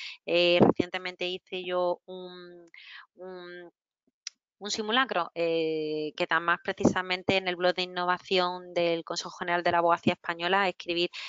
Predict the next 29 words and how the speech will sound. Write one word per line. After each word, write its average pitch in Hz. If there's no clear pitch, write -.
sobre, 170
sobre 170
esto. 220
Em, 180
subí 196
un 202
listado 190
con, 175
no 180
sé 180
si -
eran 170
como 165
doscientos 165
o 170
trescientos 170
asuntos, 160
eh, 160
procedimientos 165
judiciales, 190
sin -
datos 180
personales, 165
por -
supuesto, -
nada 175
más 170
que -
estaba 170